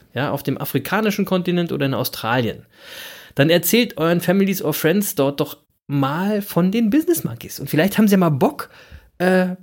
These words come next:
bei den Business Monkeys reinzuhören. Kann man nämlich auf der ganzen Welt, wir sind überall vertreten. Ähm, und dann wächst unsere, äh, Affenweltkarte. Die wird dann noch bunter und, äh, verfärbt sich überall. Also deswegen, wir würden voll gerne,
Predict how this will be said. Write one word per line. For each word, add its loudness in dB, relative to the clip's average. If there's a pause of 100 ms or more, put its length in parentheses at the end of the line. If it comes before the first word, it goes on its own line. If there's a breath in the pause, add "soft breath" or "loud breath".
bei 0
den 4
Business 2
Monkeys -2
reinzuhören. 0
Kann 0
man 2
nämlich 0
auf -2
der 0
ganzen -4
Welt, -4
wir -2
sind -4 (140)
überall 2
vertreten. -6 (920 loud breath)
Ähm, 2
und 0
dann 2
wächst -2
unsere, 2
äh, -20 (420)
Affenweltkarte. 0 (160)
Die -2
wird 2
dann 2
noch 4
bunter 0
und, -2
äh, -2
verfärbt -4
sich -8
überall. 2
Also 0
deswegen, 2
wir 4
würden 4
voll 0
gerne, 4